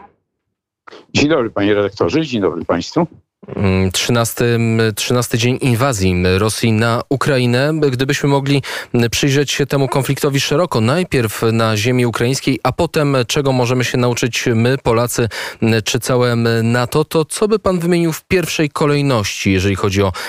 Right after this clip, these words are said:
Speaker 2: rosyjską inwazję i przede wszystkim ukraińską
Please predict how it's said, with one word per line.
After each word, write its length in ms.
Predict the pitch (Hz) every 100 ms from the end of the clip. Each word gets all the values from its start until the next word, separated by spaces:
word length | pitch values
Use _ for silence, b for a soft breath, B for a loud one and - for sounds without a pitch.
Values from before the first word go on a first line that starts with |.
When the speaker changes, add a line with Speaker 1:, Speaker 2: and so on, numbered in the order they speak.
| B
Speaker 2:
rosyjską 440 | 104 104 123 - 120
inwazję 380 | 107 120 127
i 80 | 127
przede 280 | - 139 139
wszystkim 440 | - 135 - 151
ukraińską 580 | 139 151 127 110 - 123